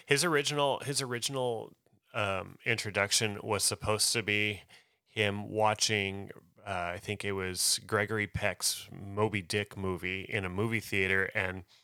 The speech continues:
and just being belligerent and laughing and making fun of the, the, the, um, effects and everything like that to the point where the movie theater clears out, and that's how we were supposed to meet him.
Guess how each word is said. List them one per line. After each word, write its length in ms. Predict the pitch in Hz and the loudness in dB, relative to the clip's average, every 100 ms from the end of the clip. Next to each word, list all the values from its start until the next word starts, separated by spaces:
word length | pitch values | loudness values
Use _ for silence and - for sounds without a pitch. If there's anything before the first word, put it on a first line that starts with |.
| _ _ _ | _ _ _
and 280 | - 95 92 | -4 -2 -2
just 180 | 95 - | -2 0
being 200 | 104 95 | 0 -2
belligerent 600 | 98 98 104 101 98 101 | -4 -2 -2 0 -2 0
and 420 | 101 95 95 98 - | 0 0 -4 -8 0
laughing 500 | 110 104 - 104 - | 2 2 0 -4 -2
and 180 | 98 | -4
making 280 | 104 101 107 | -4 -6 -8
fun 260 | 95 98 98 | -8 -4 -2
of 220 | 98 87 | -2 -4
the, 400 | 98 95 95 95 | -6 -4 -6 -8
the, 600 | 95 95 92 90 90 90 - 69 95 | -6 -6 -6 -6 -8 -10 -14 -20 -12
the, 600 | 92 90 87 82 82 - - | -12 -10 -12 -12 -14 -16 -12
um, 400 | 92 82 85 - - | -10 -8 -8 -10 -8
effects 640 | - 107 101 - - - | -2 2 2 4 2 2
and 180 | 90 92 | -2 -4
everything 480 | 92 95 98 98 87 - - _ - | -2 -4 -2 -4 -4 -14 -20 _ -4
like 160 | 98 - | -4 2
that 360 | 104 95 - _ - | 4 4 -2 _ -6
to 160 | - | -4
the 80 | 92 | -4
point 280 | - 101 95 | -2 -2 0
where 220 | 104 95 | 0 0
the 100 | 95 | -2
movie 260 | 98 101 104 | -4 -4 -6
theater 340 | - 95 90 | -4 -4 -4
clears 420 | - 107 95 92 | -4 -2 -2 0
out, 160 | 92 90 | 0 -2
and 80 | 98 | -4
that's 140 | 98 | -4
how 140 | 101 101 | -2 0
we 120 | 95 | -2
were 100 | 95 | -2
supposed 360 | - 107 - | -2 -2 -2
to 80 | 107 | -4
meet 240 | 95 101 98 | -4 -4 -4
him. 220 | 92 | -6